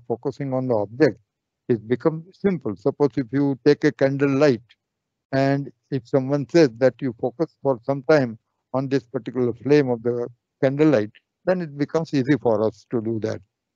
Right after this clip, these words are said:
And many people are using, uh, with, uh, uh, this particular practice for achieving concentration also.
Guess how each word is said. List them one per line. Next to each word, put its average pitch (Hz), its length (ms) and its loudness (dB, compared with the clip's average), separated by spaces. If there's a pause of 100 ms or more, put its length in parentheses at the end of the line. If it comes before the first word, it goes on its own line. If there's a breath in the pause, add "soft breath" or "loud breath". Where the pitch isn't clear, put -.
(120)
And 147 180 0
many 151 200 4
people 160 360 4
are 147 120 6
using, 127 520 0 (340)
uh, 123 480 2 (120)
with, 127 300 -6
uh, 147 80 -4 (320)
uh, 139 120 0 (380)
this 156 280 2
particular 139 460 0
practice 127 680 -4 (320)
for 127 300 0 (260)
achieving 135 440 0
concentration 110 760 -4
also. 104 360 -10